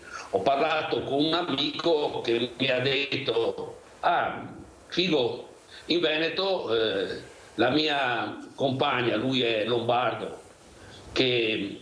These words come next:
è, eh, lavora all'università, credo sia ricercatrice o dottoranda, insomma, all'Università di Verona,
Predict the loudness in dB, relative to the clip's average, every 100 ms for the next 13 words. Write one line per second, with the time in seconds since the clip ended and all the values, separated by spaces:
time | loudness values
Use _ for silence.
0 | -2 0 2 0 -2 -2 0 2 2 2
1 | 2 0 0 -2 -2 -2 -2 -2 -2 -2
2 | 2 2 2 2 -2 0 0 2 2 2
3 | 2 2 0 2 2 2 2 0 0 -2
4 | -2 0 2 4 2 0 2 2 2 2
5 | 2 2 2 2 0 -2